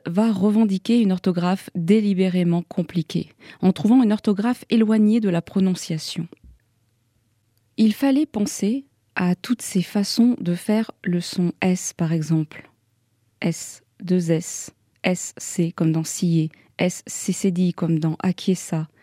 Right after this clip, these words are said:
un T comme dans attention, un Z comme aztèque, X C comme excès, excès, excès, et cetera. Participe passé, avec avoir,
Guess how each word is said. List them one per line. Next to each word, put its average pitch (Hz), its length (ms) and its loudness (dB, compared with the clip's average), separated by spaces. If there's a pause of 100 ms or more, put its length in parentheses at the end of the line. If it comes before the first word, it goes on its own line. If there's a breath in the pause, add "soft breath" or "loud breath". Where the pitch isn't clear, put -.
(240 soft breath)
un 175 120 0
T 220 280 0
comme 165 260 0
dans 160 200 0
attention, 175 840 -6 (460 soft breath)
un 165 140 2
Z 185 400 0
comme 160 280 -2 (240)
aztèque, - 560 -4 (380 soft breath)
X - 320 -2
C 196 300 0
comme 170 360 -2
excès, 170 440 -6 (560 soft breath)
excès, - 500 -6
excès, - 340 -10
et 180 140 -2
cetera. 151 540 -6 (1500 soft breath)
Participe - 440 -2
passé, 185 480 -2 (200)
avec 190 300 0
avoir, 160 600 -2